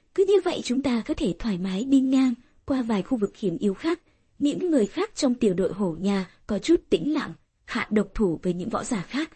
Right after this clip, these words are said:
Bọn họ cũng từng làm qua rồi, nhưng nguyên nhân cũng là do tranh cướp thi thể quái thú, mà lần này lại xuống tay như vậy. "Đồng tử, ngươi giúp ta nắm thằng nhóc La Phong kia, cho nó rơi một viên đạn,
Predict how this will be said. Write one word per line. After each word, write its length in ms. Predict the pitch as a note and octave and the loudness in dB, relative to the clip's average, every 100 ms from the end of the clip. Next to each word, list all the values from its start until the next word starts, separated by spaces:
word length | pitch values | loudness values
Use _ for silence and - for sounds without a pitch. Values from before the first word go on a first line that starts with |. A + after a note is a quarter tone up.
| _ _ - | _ _ -6
Bọn 160 | G#3 G3 | -4 -2
họ 180 | G3 | -4
cũng 180 | F3+ - | -4 -2
từng 160 | C#4 G#3 | 0 0
làm 140 | F#3+ | 0
qua 180 | F3 G#3+ | -2 -4
rồi, 300 | A3 G3+ F#3 - _ _ | -2 0 -2 -4 _ _
nhưng 380 | - A3 A3+ B3+ A#3+ - - | 0 4 6 4 2 -6 2
nguyên 200 | D4 D4+ | 4 6
nhân 220 | D#4+ D#4+ | 6 4
cũng 100 | E4+ | 2
là 120 | C#4 | 0
do 140 | G3+ | 0
tranh 200 | A3 A#3 | -2 -2
cướp 180 | G3+ E4+ - | 0 -2 0
thi 140 | C4 | -2
thể 160 | A3+ F#3+ | -2 -4
quái 220 | - F#3+ | -4 -4
thú, 360 | A3+ G#3 G3 C#4 _ - | 0 0 0 -4 _ -2
mà 120 | - C#4 | 4 8
lần 200 | C#4+ C#4 | 8 8
này 260 | B3+ G3+ - | 6 2 -4
lại 160 | - - | -10 -8
xuống 200 | - A3+ | -2 -2
tay 200 | C4+ D4+ | 0 2
như 120 | C4+ | 4
vậy. 260 | A3+ A#3 - - _ _ _ _ _ | 2 -2 -6 -12 _ _ _ _ _
"Đồng 200 | C#4+ C4+ | 2 4
tử, 220 | - F#3 - _ - | 4 0 -2 _ -2
ngươi 160 | D4+ | 0
giúp 180 | D#4+ G#4 - | 4 4 4
ta 160 | D#4 B3 _ _ | 0 0 _ _
nắm 180 | G#3+ F3 | -4 -4
thằng 240 | - G#3+ F3 | -2 -4 -4
nhóc 220 | F#3+ D#4+ | -4 -4
La 140 | D4 B3+ | -6 -4
Phong 120 | C4+ | -2
kia, 240 | C4 C#4+ C#4+ - _ _ _ _ | 0 4 2 2 _ _ _ _
cho 120 | - | -2
nó 140 | C4+ G#3+ | 0 0
rơi 200 | - C4+ | 2 2
một 160 | G3+ | 2
viên 140 | G#3 G3+ | 2 0
đạn, 200 | G3 | -2